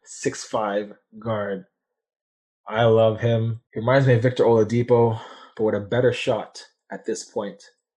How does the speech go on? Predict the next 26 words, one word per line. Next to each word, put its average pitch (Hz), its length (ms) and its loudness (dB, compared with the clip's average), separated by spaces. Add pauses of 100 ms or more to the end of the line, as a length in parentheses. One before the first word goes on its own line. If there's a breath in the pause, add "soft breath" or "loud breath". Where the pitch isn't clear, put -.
(520)
and 98 260 -10
a 95 40 -8
little 104 240 -4
bit 95 60 -12
more 101 120 -8
confidence. 101 720 -14 (920)
He 143 260 -2
is, 120 520 -2 (800)
I 110 100 -10
think, 117 240 -4 (960)
going 123 300 0
to 120 80 2
be, 110 500 -2 (300)
if 170 200 0
not 151 160 0
an 123 80 -4
all-star, 113 540 0
going 113 200 -2
to 110 80 -4
be 107 360 -6 (420)
con-, 135 220 -4 (480)
in 151 160 0
consideration 123 920 0 (440)
within 110 280 -8
the 104 80 -8
first - 540 -8